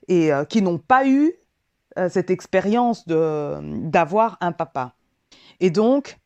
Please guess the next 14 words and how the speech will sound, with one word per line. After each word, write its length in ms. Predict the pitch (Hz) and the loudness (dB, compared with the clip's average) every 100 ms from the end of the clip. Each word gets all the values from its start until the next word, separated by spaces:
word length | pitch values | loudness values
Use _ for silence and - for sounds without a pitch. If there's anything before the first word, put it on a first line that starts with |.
| - | -4
ils 120 | 214 | 2
peuvent 280 | 233 214 - | 2 2 -4
croire 500 | - 247 269 277 - | 0 2 2 0 -4
que 380 | 240 240 269 - - - _ _ _ | -2 0 -2 -8 -16 -20 _ _ _
seule 260 | - 285 262 | 0 2 2
la 120 | 208 | 0
présence 560 | - 233 202 233 214 - | 0 -2 0 -2 -2 -6
du 120 | 185 | -4
papa 480 | 190 185 233 254 - | -2 0 0 0 -6
suffit, 500 | - - 202 - 285 494 _ _ _ _ _ _ _ _ | -12 -6 -6 0 0 0 _ _ _ _ _ _ _ _
et 100 | 220 | -4
pourtant, 680 | 196 220 - 269 302 381 - _ | -2 -4 0 2 2 0 -10 _
ils 200 | 226 | 0
ont 100 | 214 | 0